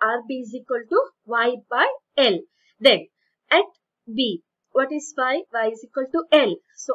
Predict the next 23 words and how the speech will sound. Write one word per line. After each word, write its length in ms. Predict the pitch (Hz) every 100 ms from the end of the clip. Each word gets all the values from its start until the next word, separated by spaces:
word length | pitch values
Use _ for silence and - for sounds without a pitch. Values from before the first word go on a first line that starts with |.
| -
R 180 | 226 247
B 60 | 277
is 160 | 262
equal 260 | 262 - 254
to 140 | 381 494 _ _ -
L 240 | 294 403
divided 540 | 269 226 220 233 240 269
by 140 | 262 -
L, 140 | 226 170
that 160 | 226 226
is 160 | 254 233
equal 300 | 214 220 214
to 220 | 427 415
one. 220 | 359 302 - _
Draw 240 | 392 453 427
that. 180 | 208 165 - _ - -
So 280 | - - 240 -
at 160 | 240 269 _
A 220 | 247 269 -
it 120 | 214
is 220 | 208 202 175
zero, 460 | 202 185 202 440 - _ _
at 300 | 247 320 -